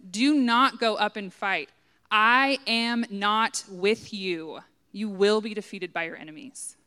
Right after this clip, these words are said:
And so, of course, they go and they try to do it, and they get sent back, and they get defeated.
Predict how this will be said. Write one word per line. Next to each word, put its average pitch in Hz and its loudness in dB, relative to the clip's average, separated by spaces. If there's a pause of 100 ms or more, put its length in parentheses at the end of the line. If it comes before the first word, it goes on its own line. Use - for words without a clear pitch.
(1500)
And 165 -16
so, 160 -10
of 156 -16
course, 170 -8
they 180 -6
go 160 -6
and 180 -8
they 175 -10
try 170 -6
to 170 -8
do 165 -6
it, 262 -6 (800)
and 180 -8
they 202 -4
get 196 -6
sent 208 -8
back, - -10
and 156 -14
they 151 -10
get 165 -12
defeated. - -20